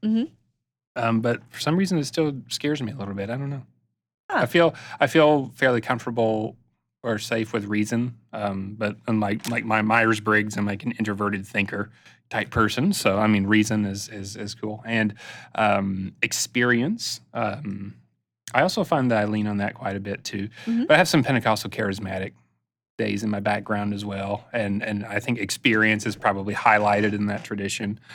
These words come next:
Speaker 1: Mm-hmm.
Speaker 2: uh, quite a bit. And yeah, so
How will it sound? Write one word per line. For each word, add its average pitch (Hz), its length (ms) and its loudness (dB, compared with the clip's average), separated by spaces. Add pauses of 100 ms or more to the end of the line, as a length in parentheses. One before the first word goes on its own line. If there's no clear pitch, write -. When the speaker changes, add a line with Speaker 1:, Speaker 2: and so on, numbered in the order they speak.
(120)
Speaker 1:
Mm-hmm. 196 220 -2
Speaker 2:
uh, 101 220 2
quite 104 260 2
a - 40 -2
bit. 101 320 4 (560)
And 107 600 2
yeah, 226 160 4 (100)
so 135 220 0